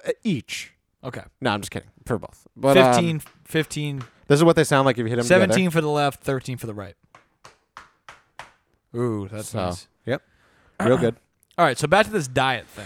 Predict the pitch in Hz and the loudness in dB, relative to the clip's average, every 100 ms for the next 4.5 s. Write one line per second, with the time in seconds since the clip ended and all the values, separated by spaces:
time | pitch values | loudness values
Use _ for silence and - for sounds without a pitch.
0 | 92 - 190 180 143 - 190 180 180 175 | -12 2 2 2 -2 2 4 4 2 -2
1 | 160 160 110 - - - 147 160 165 160 | -2 -4 -6 -8 -12 -14 -12 -14 -4 2
2 | 175 180 165 160 143 113 117 117 131 143 | 4 6 4 4 4 2 -2 -8 -4 -4
3 | 135 _ 151 147 139 135 127 127 123 131 | -4 _ 0 2 2 0 -2 -2 2 4
4 | 131 135 135 131 | 4 2 0 -6